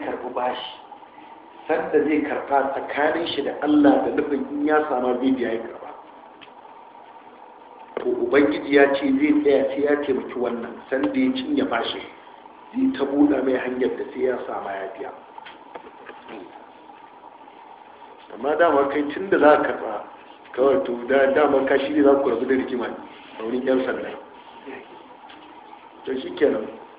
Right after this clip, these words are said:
wallahi tallahi ko duk yadda za ka ba za ka iya biya. Na Allah ba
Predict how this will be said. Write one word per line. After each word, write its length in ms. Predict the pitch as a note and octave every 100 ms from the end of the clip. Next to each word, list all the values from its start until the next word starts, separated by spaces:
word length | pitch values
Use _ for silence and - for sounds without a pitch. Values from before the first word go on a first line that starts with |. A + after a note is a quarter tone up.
| -
wallahi 400 | A#2 A#2+ D3 C#3+
tallahi 380 | C#3 B2+ C3+ C3 - -
ko 60 |
duk 180 | C3 C#3
yadda 360 | D3 D#3+ D3+ C#3+
za 100 | C3+ C3+
ka 60 |
ba 100 | A2+
za 100 | B2+ -
ka 40 | -
iya 100 | A#2+
biya. 200 | - - - - - - - - -
Na 80 | C3+
Allah 220 | D#3 C#3+
ba 80 | C#3